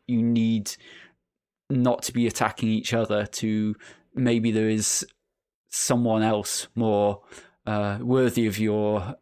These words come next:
anger and, uh, rage, that there is maybe, maybe something we can do about it. And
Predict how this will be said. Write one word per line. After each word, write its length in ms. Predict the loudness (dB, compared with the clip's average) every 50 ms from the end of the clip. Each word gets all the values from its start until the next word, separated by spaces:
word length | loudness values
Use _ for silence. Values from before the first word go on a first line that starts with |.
| _ -8
anger 420 | -4 -4 -2 -2 -2 -2 -2 -2
and, 460 | -2 -2 -2 -2 -2 -4 -6 -8 -12 -16 _ -10
uh, 280 | -8 -6 -6 -6 -8 -8 -6
rage, 480 | -4 -2 -2 -2 -2 -4 -6 -8 -6
that 180 | -4 -4 -4 -4 -4
there 140 | -2 0 0
is 360 | 0 0 0 -2 -4 -6 -8 -6
maybe, 640 | -2 0 0 2 2 0 -2 -4 -6 -8 -8 -10 -10 -4
maybe 280 | -2 0 0 0 0 -2
something 340 | -2 -2 -2 -2 -2 -4 -4
we 60 | -4
can 140 | -4 -4 -2
do 180 | 0 2 2 0
about 360 | 0 -2 -6 -6 -8 -8 -10
it. 200 | -12 -12 -10 -8
And 300 | -4 -4 -4 -4 -4